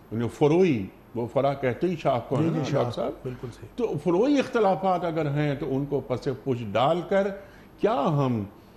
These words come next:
Speaker 1: मिल्लत की सतह पर, जो आपने बात फरमाई, सुभान अल्लाह, सुभान अल्लाह, कुफ्र मिल्लत वाहिद, कुफ्र को मिल्लत वाहिद अल्लाह के रसूल फरमा रहे हैं सल्लल्लाहु अलैहि वसल्लम। हम फिरकों में बटे हुए हैं, हम क्या कॉमन डिफेंस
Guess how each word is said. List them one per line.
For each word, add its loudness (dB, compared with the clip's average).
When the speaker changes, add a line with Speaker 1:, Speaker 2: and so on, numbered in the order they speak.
Speaker 1:
मिल्लत 4
की 2
सतह 0
पर, 0
जो 0
आपने 0
बात -2
फरमाई, -6
सुभान 0
अल्लाह, 0
सुभान -4
अल्लाह, -4
कुफ्र 2
मिल्लत 2
वाहिद, 4
कुफ्र 0
को 2
मिल्लत 2
वाहिद 2
अल्लाह 0
के -2
रसूल -2
फरमा 0
रहे -2
हैं -10
सल्लल्लाहु 4
अलैहि 0
वसल्लम। -2
हम 0
फिरकों 2
में 2
बटे 0
हुए -4
हैं, -6
हम 2
क्या 2
कॉमन 0
डिफेंस 0